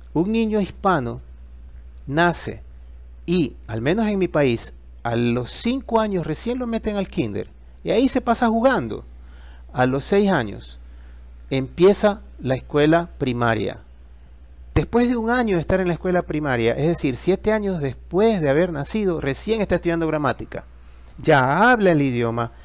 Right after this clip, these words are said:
y ahí recién le enseña gramática. Entonces,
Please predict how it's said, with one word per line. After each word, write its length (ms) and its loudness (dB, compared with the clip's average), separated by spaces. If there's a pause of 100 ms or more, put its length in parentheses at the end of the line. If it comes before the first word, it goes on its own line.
(180)
y 100 2
ahí 340 6
recién 460 2
le 80 4
enseña 280 0
gramática. 640 -4 (680)
Entonces, 420 -2